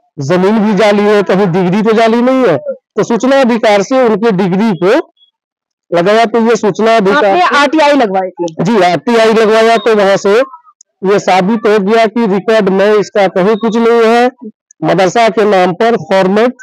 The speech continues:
Speaker 1: फॉर्म, सिर्फ फॉर्मेट है, रिकॉर्ड में इनका कहीं कुछ नहीं है। जाली डिग्री पर ये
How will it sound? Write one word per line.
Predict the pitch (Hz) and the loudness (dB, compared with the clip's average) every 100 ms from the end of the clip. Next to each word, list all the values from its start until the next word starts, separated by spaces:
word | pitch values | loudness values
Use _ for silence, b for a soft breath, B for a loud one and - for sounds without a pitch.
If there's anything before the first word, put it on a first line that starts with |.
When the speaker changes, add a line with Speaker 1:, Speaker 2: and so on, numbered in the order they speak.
| - _ _ - | -20 _ _ -20
Speaker 1:
फॉर्म, | - 175 190 202 | -6 -2 0 0
सिर्फ | - 247 | -2 -2
फॉर्मेट | 240 - 208 190 180 147 | -2 -2 0 2 0 0
है, | 123 98 - _ | -2 -4 -10 _
रिकॉर्ड | 208 - 160 208 240 | -12 -6 -4 0 0
में | 208 214 | 2 2
इनका | 202 196 240 | 0 0 0
कहीं | 226 180 196 | 0 0 -2
कुछ | 165 147 123 | -4 -6 -6
नहीं | 104 90 78 | -6 -6 -8
है। | 71 - _ _ _ _ - - | -10 -14 _ _ _ _ -20 -10
जाली | 143 180 185 202 | -2 0 0 0
डिग्री | 180 170 170 196 | -2 -4 -2 -4
पर | 185 185 185 196 - _ _ _ _ _ - | -2 0 0 -2 -8 _ _ _ _ _ -4
ये | 170 185 185 | 0 2 0